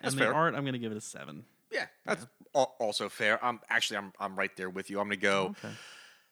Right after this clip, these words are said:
Speaker 1: I'll give the story six Night Girls out of ten. I'll give
Speaker 2: Yeah.
Speaker 1: the art just a little bit lower. I'll go six Night Girls out of ten.
Speaker 2: Okay.
Speaker 1: And I don't know if I would, uh,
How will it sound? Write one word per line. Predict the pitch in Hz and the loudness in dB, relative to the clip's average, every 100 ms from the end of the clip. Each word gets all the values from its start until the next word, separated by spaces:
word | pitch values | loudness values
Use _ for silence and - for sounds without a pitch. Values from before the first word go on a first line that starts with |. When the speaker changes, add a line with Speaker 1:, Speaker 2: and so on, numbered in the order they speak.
| _ - - _ - | _ -20 -20 _ 4
Speaker 1:
I'll | 147 143 | 6 6
give | 139 | 4
the | 131 | 0
story | - 147 135 | 2 4 6
six | - 156 - | 6 4 2
Night | 139 | 0
Girls | 147 131 | 2 2
out | 131 | 2
of | 123 | 2
ten. | 151 139 208 - _ _ _ _ _ | 4 4 2 -8 _ _ _ _ _
I'll | 139 | 0
give | 135 151 | 4 4
Speaker 2:
Yeah. | 143 | 4
Speaker 1:
the | |
art | 131 139 - | 4 4 4
just | 185 | 0
a | |
little | 147 135 | 2 2
bit | 123 | 2
lower. | 110 | 0
I'll | 113 | 0
go | 131 | -2
six | - - | -4 -4
Night | 120 | -6
Girls | 120 113 | -4 -2
out | 110 | -2
of | |
ten. | - 117 110 123 | -2 -2 -2 -4
Speaker 2:
Okay. | 143 - _ _ _ _ - - | -6 -8 _ _ _ _ -10 -2
Speaker 1:
And | 120 117 113 110 110 107 - _ _ _ _ _ _ _ _ _ _ _ _ _ _ _ - | 0 0 -2 -4 -8 -12 -18 _ _ _ _ _ _ _ _ _ _ _ _ _ _ _ 6
I | 214 | 8
don't | 220 | 8
know | 208 | 6
if | - | 6
I | 180 | 4
would, | 175 170 | 4 4
uh, | 170 | 4